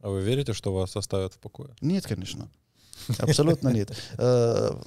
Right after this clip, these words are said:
Speaker 2: нас ущемляют в арабский мир так же, как Израиль.
Speaker 1: Серьёзно?
Speaker 2: Палестина.
Speaker 1: Каким
Speaker 2: Да,
Speaker 1: образом?
Speaker 2: допустим,
Speaker 1: Пример.
Speaker 2: на, на границе я подъезжаю, ну, сейчас с украинским паспортом проще, а когда с палестинским паспортом, ну, в Иордании меня тоже упакуют.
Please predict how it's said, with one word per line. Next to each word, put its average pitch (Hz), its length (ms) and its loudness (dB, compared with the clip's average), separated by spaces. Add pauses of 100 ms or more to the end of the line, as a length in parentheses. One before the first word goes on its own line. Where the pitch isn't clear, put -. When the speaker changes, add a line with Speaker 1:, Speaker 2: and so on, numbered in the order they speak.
Speaker 2:
нас 143 240 6
ущемляют 156 560 6
в - 140 -4
арабский 156 440 4
мир 156 240 4
так 160 280 2
же, 120 140 0
как 135 240 0
Израиль. 123 400 4 (140)
Speaker 1:
Серьёзно? - 140 -12 (120)
Speaker 2:
Палестина. 123 380 2
Speaker 1:
Каким 139 220 6
Speaker 2:
Да, 139 60 8
Speaker 1:
образом? 95 440 2 (840)
Speaker 2:
допустим, 214 320 6
Speaker 1:
Пример. 202 160 8
Speaker 2:
на, 196 140 8
на - 20 6
границе 196 600 6
я 127 520 4
подъезжаю, 143 680 6 (300)
ну, 190 160 -4
сейчас - 280 0
с - 120 -2
украинским 139 400 2
паспортом 143 480 2
проще, 202 420 2 (460)
а 131 180 2
когда 123 360 2
с 113 80 -4
палестинским 135 720 0
паспортом, 110 640 -2 (500)
ну, 147 120 0
в 156 80 0
Иордании 143 420 6
меня 139 160 6
тоже 208 260 2
упакуют. 185 540 -4